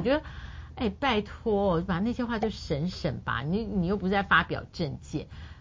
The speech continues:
Speaker 2: 我觉得别人的选择不需要你尊重，但至少呢，就是你也不用好奇。
Speaker 1: 真的，
Speaker 2: 因为，对，
Speaker 1: 真的。
Speaker 2: 可是如果你跟他有情谊关系，你真的想理解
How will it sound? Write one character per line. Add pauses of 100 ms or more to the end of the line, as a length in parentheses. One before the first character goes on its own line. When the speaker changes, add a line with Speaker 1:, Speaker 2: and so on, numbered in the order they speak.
(180)
Speaker 2:
我
觉
得
别
人
的
选
择
不
需
要
你
尊
重， (440)
但
至
少
呢，
就
是
你
也
不
用
好
奇。 (460)
Speaker 1:
真
的，
Speaker 2:
因
为，
对，
Speaker 1:
真
的。
Speaker 2:
可
是 (880)
如
果
你
跟
他
有
情
谊
关
系，
你
真
的
想
理
解